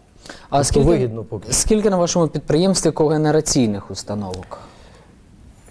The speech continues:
Speaker 2: Когенераційних установок у нас десять штук, е, загальної потужності майже п'ять мегаватт.
Speaker 1: І взагалі про їхні плюси хотілося б почути.
Speaker 2: Ми,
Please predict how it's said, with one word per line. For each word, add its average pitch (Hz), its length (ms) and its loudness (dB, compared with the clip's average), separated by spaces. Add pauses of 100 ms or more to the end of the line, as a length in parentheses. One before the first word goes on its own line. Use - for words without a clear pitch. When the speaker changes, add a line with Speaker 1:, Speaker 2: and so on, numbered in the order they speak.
(140)
Speaker 2:
Когенераційних 156 760 2
установок 165 640 2
у 147 40 -4
нас 143 260 0
десять 131 420 0
штук, - 480 -2
е, 131 220 2
загальної 131 440 0
потужності 151 800 0
майже 135 320 2
п'ять 131 300 -2
мегаватт. 123 480 2 (680)
Speaker 1:
І 165 80 0
взагалі 165 360 2
про 160 160 0
їхні 165 320 0
плюси 143 380 0
хотілося 98 560 -10
б - 20 -16
почути. - 540 -16 (1500)
Speaker 2:
Ми, 156 320 2